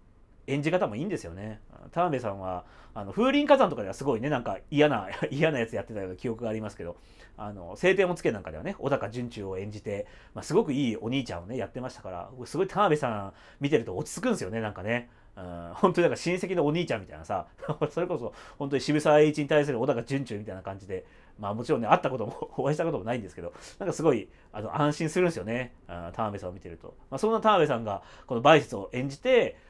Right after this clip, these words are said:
で、まあ、もちろん頭の切れる智将ではあるんだけど、まあ、最後はね、家康のためにこう死んでいく、いいやつだったっていう風な、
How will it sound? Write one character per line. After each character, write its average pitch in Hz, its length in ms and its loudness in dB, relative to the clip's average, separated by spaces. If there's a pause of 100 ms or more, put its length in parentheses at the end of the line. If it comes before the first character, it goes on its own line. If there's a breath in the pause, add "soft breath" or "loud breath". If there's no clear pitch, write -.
(120 soft breath)
で、 254 220 6
ま 151 120 2
あ、 - 20 -2
も 143 100 4
ち 151 100 2
ろ 233 80 10
ん 156 40 8
頭 196 240 8
の 202 80 0
切 226 100 -2
れ 208 80 2
る 147 80 2
智 - 120 -10
将 208 180 6
で 220 80 10
は 180 60 12
あ 170 40 8
る 208 80 6
ん 202 40 -6
だ 196 100 0
け 240 80 0
ど、 185 220 4
ま 110 100 -8
あ、 - 20 -8
最 156 160 6
後 117 80 0
は 101 60 -2
ね、 147 80 2
家 143 160 6
康 147 160 6
の 143 60 -4
た 160 100 2
め 165 80 -2
に 123 80 -6
こ 107 120 -6
う 101 60 -8
死 - 140 -12
ん 131 60 -8
で 127 100 -4
い 127 40 -6
く、 120 160 -6
い 240 180 2
い - 20 -
や 185 100 8
つ - 100 -6
だ 139 60 0
っ - 80 -6
た 107 100 -2
っ 104 80 -8
て 95 120 -16
い 90 100 -10
う 90 40 -12
風 92 100 -14
な、 87 120 -14